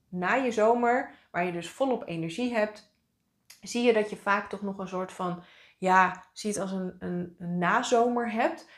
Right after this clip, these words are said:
waarin je nog best wel lekker in die energie zit van, eh, van je zomer, maar waarbij je merkt dat je energie wat minder, eh, outgoing is en iets meer naar binnen gericht is.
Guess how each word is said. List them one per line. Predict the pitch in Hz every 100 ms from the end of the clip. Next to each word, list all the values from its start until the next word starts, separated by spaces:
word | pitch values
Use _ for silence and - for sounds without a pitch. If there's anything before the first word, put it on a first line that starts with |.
| -
waarin | - 214
je | 233
nog | 233 202
best | 285 320
wel | 262 226 -
lekker | 233 262 254
in | 226
die | 214 208
energie | 202 190 180 254 302
zit | 302 269 330 - - _ _
van, | - 214 202 196
eh, | - 190 190 185
van | 185 240
je | 208
zomer, | 185 220 247 247 240 - - _
maar | 202
waarbij | 208 208 214 208
je | 196
merkt | 180 208 233 240
dat | 196 -
je | -
energie | 190 185 170 233 254
wat | 226 -
minder, | 196 214 214 196 190 190 _ _ _ _
eh, | - 175
outgoing | - 226 254 226 220 220
is | 202 196
en | - 185
iets | 180
meer | 190 175
naar | 175 165
binnen | 190 190 160
gericht | - 139 147 -
is. | - - -